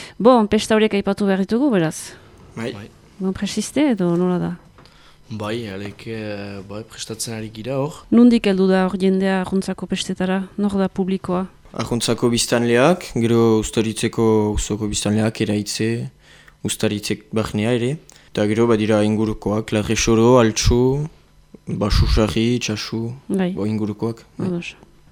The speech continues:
Speaker 1: Zautzen dituzuen, eh, pesta komiteko lagunak ere hor hurbiltzen dira, eta
Speaker 2: Bai,
Speaker 3: Bai.
Speaker 2: hori da.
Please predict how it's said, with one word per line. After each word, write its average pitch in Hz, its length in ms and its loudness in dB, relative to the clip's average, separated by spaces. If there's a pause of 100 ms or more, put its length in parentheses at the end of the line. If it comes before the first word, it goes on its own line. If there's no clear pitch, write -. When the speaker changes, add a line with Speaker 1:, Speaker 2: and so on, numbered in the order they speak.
(200)
Speaker 1:
Zautzen 190 340 -2
dituzuen, 185 580 2
eh, 175 120 2
pesta 180 300 -8
komiteko 180 760 0
lagunak 175 500 2
ere 185 160 0
hor 180 160 -2
hurbiltzen 180 440 -4
dira, 202 300 2
eta 180 360 -2
Speaker 2:
Bai, 120 240 0
Speaker 3:
Bai. 110 220 -6 (200)
Speaker 2:
hori 120 220 -6
da. 110 100 -6